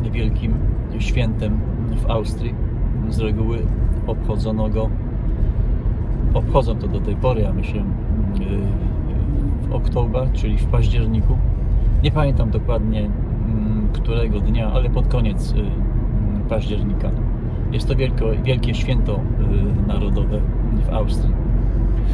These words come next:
A już kiedy przebywaliśmy wśród, y, Austriaków, y, pokazano nam jednego szylinga,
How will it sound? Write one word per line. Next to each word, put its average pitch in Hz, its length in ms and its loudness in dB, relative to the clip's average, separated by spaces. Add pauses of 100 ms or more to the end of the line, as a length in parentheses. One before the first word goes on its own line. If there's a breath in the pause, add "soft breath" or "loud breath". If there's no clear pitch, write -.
(120 loud breath)
A 113 60 0
już 131 240 4
kiedy 127 320 4 (380)
przebywaliśmy 120 960 2 (380)
wśród, 120 240 0
y, 107 480 0 (1080)
Austriaków, 127 680 0
y, - 1900 0
pokazano 127 480 0
nam 113 320 0 (1120)
jednego 120 400 0
szylinga, 117 540 2